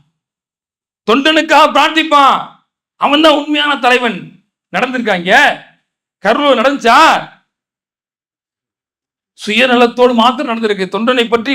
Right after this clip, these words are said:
ஒரு சின்ன அக்கறை கூட அங்கே, ஏ, இல்லை. இருந்திருந்தால் இவ்வளவு பெரிய பாதிப்பு வந்திருக்காது.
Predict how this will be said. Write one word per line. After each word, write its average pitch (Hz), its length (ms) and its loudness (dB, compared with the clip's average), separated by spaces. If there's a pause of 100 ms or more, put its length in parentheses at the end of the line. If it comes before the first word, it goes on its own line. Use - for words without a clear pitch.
ஒரு 208 100 -4 (100)
சின்ன 277 260 -2 (140)
அக்கறை 254 300 -2
கூட 254 200 0 (400)
அங்கே, 226 220 -2 (440)
ஏ, 214 80 2 (920)
இல்லை. 269 240 2 (1600)
இருந்திருந்தால் 277 680 2 (200)
இவ்வளவு 247 300 2
பெரிய 247 160 0 (100)
பாதிப்பு 254 340 0
வந்திருக்காது. 226 580 0